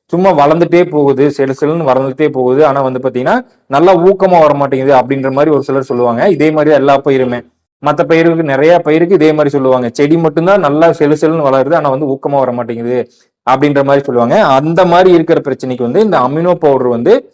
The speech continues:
மிக அற்புதமான தீர்வா இருக்குங்க. நம்ம டி ஏ பி கொடுத்தோம்னா எந்த அளவுக்கு வந்து பாத்தீங்கன்னா பயிர்கள் வந்து ஊக்கமா வருதோ அதே மாதிரி இந்த அமினோல வந்து பாத்தீங்கன்னா பயிர்கள் வந்து அந்த அளவுக்கு ஊக்கமா இருக்குங்க.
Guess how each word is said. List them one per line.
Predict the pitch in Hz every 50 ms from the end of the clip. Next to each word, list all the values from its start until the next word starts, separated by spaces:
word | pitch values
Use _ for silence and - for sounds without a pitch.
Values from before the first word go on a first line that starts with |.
| _ _ _ -
மிக | 131 143 156 160
அற்புதமான | 147 143 143 156 151 156 156 160 165 170
தீர்வா | 160 151 143 143 139 131
இருக்குங்க. | 127 117 123 127 123 156 202
நம்ம | 190 151 143 131
டி | 123 123 139 147
ஏ | 165 175 185
பி | 180 180
கொடுத்தோம்னா | 160 147 147 139 151 139 160 180 175 143
எந்த | 131 131 143 143
அளவுக்கு | 151 147 151 156 160 156
வந்து | 139 139 139
பாத்தீங்கன்னா | 135 131 123 131 131 151 190 214 -
பயிர்கள் | - 135 143 147 156 151 143 139
வந்து | 147 165 156
ஊக்கமா | 139 139 - 160 147 147 139
வருதோ | 127 123 117 113 123 143 220 277 _ _ _ _ _ _ _ -
அதே | 131 135 165 180 196
மாதிரி | 185 160 151 147 185
இந்த | 240 247 196 151
அமினோல | 131 135 151 170 180 190 196 190 170 151
வந்து | 135 131 135 147
பாத்தீங்கன்னா | - 131 123 127 123 160 220 214
பயிர்கள் | - 135 139 151 156 156 151 139
வந்து | 131 123 131 190
அந்த | 220 170 139 135 139
அளவுக்கு | 151 170 160 143 135
ஊக்கமா | 131 - 147 135 131
இருக்குங்க. | 123 117 107 110 110 107 104